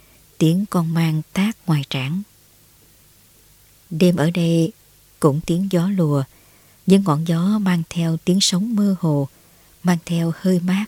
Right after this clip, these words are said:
của con sông. Không có tiếng của con mang, nhưng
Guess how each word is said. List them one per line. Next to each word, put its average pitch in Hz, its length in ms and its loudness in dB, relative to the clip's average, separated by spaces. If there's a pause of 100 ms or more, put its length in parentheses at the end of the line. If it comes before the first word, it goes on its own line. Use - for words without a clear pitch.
của 160 120 0
con 165 220 -2
sông. 170 340 -4 (800)
Không 196 260 -4
có 202 180 0
tiếng 208 320 0
của 170 160 2
con 185 300 -2
mang, 185 260 -2 (580)
nhưng 147 360 0